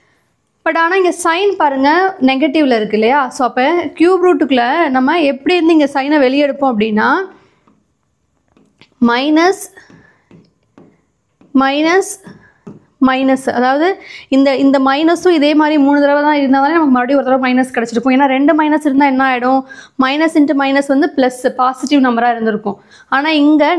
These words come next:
negative இருக்குது அப்படின்னா என்ன அர்த்தம்? அங்க ஒற்றை, மறுபடியும் ஒற்றை வரிசையிலேயே negative இருந்திருக்குன்னு அர்த்தம். So, அப்ப இங்க நம்ம மூணு minus இருக்கு, அதுக்கு பதிலா ஒரே ஒரு மைனஸை வெளியே எடுக்கிறோம். சரியா? So, அதே மாதிரி இங்க numbers என்னது?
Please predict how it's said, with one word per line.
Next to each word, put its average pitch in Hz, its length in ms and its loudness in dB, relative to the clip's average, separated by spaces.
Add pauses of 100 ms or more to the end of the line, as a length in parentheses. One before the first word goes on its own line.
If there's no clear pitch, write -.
negative 320 440 0
இருக்குது 294 320 0
அப்படின்னா 262 340 0
என்ன 269 180 0
அர்த்தம்? 294 340 -2 (160)
அங்க 285 320 2 (160)
ஒற்றை, 254 280 -2 (120)
மறுபடியும் 330 580 0
ஒற்றை 294 320 -2
வரிசையிலேயே 269 580 0 (140)
negative 269 400 0
இருந்திருக்குன்னு 254 480 0
அர்த்தம். 247 340 -2 (340)
So, 262 120 -4
அப்ப 247 220 -2
இங்க 262 220 2
நம்ம 269 220 -2 (120)
மூணு 339 260 2 (100)
minus 285 400 0
இருக்கு, 233 320 -2
அதுக்கு 254 240 -4
பதிலா 269 200 0 (120)
ஒரே 254 160 2 (100)
ஒரு 277 200 0
மைனஸை 247 480 -2
வெளியே 233 200 0
எடுக்கிறோம். 202 320 -6 (540)
சரியா? 254 240 0 (340)
So, 302 140 -4
அதே 311 180 -4
மாதிரி 302 220 2
இங்க 302 160 2
numbers 294 340 0
என்னது? 277 240 0